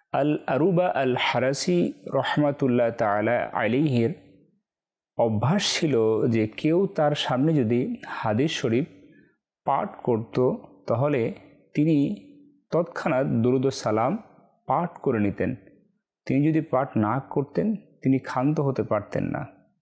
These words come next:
তো এবং তিনি যখন পড়তেন, খুব স্পষ্টভাবে দুরূদে পাক পাঠ করতেন। তিনি বলতেন,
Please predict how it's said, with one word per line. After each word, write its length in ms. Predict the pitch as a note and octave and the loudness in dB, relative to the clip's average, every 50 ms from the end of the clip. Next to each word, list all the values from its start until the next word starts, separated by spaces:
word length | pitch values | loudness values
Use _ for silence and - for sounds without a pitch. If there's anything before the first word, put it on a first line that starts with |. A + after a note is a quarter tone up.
| _ _ _ _ - - _ _ _ _ _ _ _ - | _ _ _ _ -20 -20 _ _ _ _ _ _ _ -2
তো 360 | G#2+ G#2 G#2 G2+ G2+ F#2 - - - - - - _ _ _ _ - | 0 2 4 4 2 2 0 -4 -8 -18 -20 -20 _ _ _ _ -4
এবং 380 | - B2 A2+ C3+ C#3 C#3 C3+ G#2 - - - - - - _ _ _ | -2 0 2 2 2 2 2 0 -2 -8 -20 -20 -20 -20 _ _ _
তিনি 200 | - D#3+ E3+ F#3 | -2 0 2 2
যখন 460 | E3 E3 - - - F3 E3 D#3 C#3+ C#3+ - - | 2 0 0 0 0 2 2 2 0 0 -2 0
পড়তেন, 520 | - C#3+ E3 E3 - - D3+ C#3+ C#3+ A3 | 0 0 0 0 -2 -2 -2 0 0 -2
খুব 460 | - - - - G3+ G3 G3 - - - G3 | -4 -4 -2 -2 -2 -2 -2 -6 -6 -4 -4
স্পষ্টভাবে 1040 | F#3 - - - - - A#3+ G3 F#3 - - - G#3 F3 C#3 C3 A#2+ A2+ C3 G3 C4 - - - - - - | -2 -2 -4 -8 -4 0 0 0 0 0 -2 -2 0 2 2 2 2 2 2 0 0 -4 -8 -8 -4 0 2
দুরূদে 240 | A2+ A2 G#2+ G#2+ | 2 2 2 0
পাক 380 | G2+ - - G2 G#2 A2 - - - - - | 0 0 0 -2 -2 -2 -6 -14 -20 -10 -4
পাঠ 240 | - G2+ F#2+ F#2+ - | -4 -2 -2 -4 -4
করতেন। 380 | - - G2+ G#2 - - - D3 D#3 - _ _ _ _ _ _ _ _ _ _ | -4 -4 -4 -4 -4 -8 -8 -8 -10 -14 _ _ _ _ _ _ _ _ _ _
তিনি 180 | - C3 C3+ C3 | -2 0 0 2
বলতেন, 600 | A2+ A2+ G#2+ G#2+ A2+ A2+ C#3 C3 A2+ A#2+ - | 2 2 2 2 0 0 0 0 0 -2 -4